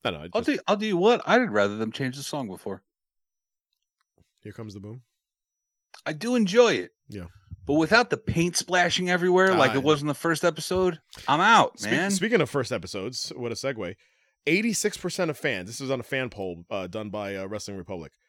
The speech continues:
Speaker 1: Eighty-six percent of fans say A E W feels less fun than it did in its early years. Your response?
Speaker 2: Which, uh,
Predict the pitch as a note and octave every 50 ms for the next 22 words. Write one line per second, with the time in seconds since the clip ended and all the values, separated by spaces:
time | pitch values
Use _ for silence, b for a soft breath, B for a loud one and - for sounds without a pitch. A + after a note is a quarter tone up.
0 | _ _ _ _ _ _ - B2+ D3 D#3+ F3 D#3 - - D3+ - - C3+ - D3
1 | C3 A#2+ - - A#2 G#2 G2 F#2+ - - G2+ G#2 E2 G#2+ A2 A#2 A#2 A2 G2+ A2+
2 | G#2 A2 G#2+ G2+ - - A2 G#2 G#2 G#2+ G2+ G2+ - - _ A#2 A2+ A2+ A2+ A#2
3 | C3 C#3 - - - - C#3+ A#2 E2+ D2+ D2 E2 F2 - _ _ _ _ _ _
4 | - G#2 F#2+ F#2 - A2 G#2 F#2+ G2 F#2+ F2+ F2 - F#2+ G2 F#2+ F#2 F2+ E2+ D#2+
5 | C#2 C2+ - - - - F#2 F2 E2+ - D#2+ D2+ - - _ _ _ _ _ _
6 | _ _ _ _ _ A2+ A#2 - _ _ - - -